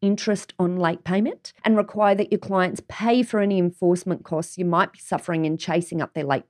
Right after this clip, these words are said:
payments. It's much easier to levy these charges if it's clear in your client terms that you have the right to do this, rather than if you don't have this clearly specified.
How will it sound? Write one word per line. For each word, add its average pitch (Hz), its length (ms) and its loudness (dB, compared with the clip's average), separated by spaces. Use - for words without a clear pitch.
payments. - 560 -8
It's - 160 -4
much 262 400 -2
easier 220 380 2
to 180 160 -2
levy 175 220 4
these 165 260 -2
charges 156 640 -2
if 175 100 -8
it's - 180 -8
clear 220 640 2
in 208 180 0
your 190 100 -2
client 180 400 -2
terms 175 300 0
that 170 140 -8
you 170 60 0
have 165 160 -6
the 165 100 -6
right 151 260 -2
to - 100 -8
do 165 240 0
this, 165 480 -4
rather 175 220 2
than 175 200 2
if 180 220 -4
you 175 80 0
don't 160 440 0
have 156 220 -6
this - 180 -8
clearly 151 340 -4
specified. - 800 -6